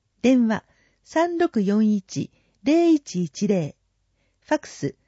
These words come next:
三六四一六二五零。城東警察署鑑識係、北砂二の一の二十四、電話、三六九九零一一零、ファックス、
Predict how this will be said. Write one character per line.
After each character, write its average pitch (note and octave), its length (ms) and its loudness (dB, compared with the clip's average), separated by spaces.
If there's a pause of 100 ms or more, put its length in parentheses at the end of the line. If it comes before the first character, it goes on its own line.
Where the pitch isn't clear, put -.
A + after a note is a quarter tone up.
(180)
三 F4 360 -2
六 E4+ 220 -4
四 G3+ 220 0
一 G#3 500 -4 (200)
六 A#3 300 0
二 D#4 280 0
五 G#3 300 0
零。 F3+ 280 -2 (1400)
城 E4+ 200 4
東 F4 280 2
警 D#4 240 0
察 D4 240 0
署 - 340 -2
鑑 D#4 220 -2
識 - 260 -4
係、 F3+ 460 -4 (580)
北 E4 260 2
砂 C#4+ 360 -2 (100)
二 E4+ 160 -2
の C4 160 2
一 B3+ 260 -2
の F3+ 140 0
二 A#3+ 220 0
十 F3+ 240 -4
四、 E3+ 280 -4 (600)
電 A#3+ 300 4
話、 G#3+ 180 -2 (380)
三 F4+ 340 -2
六 F4+ 260 -4
九 A3 280 0
九 F3+ 420 -4 (160)
零 E4 300 4
一 G3+ 280 -2
一 G#3 240 -4
零、 F3 300 -2 (560)
フ - 120 -4
ァ - 20 0
ッ - 20 -2
ク - 100 -20
ス、 - 260 -10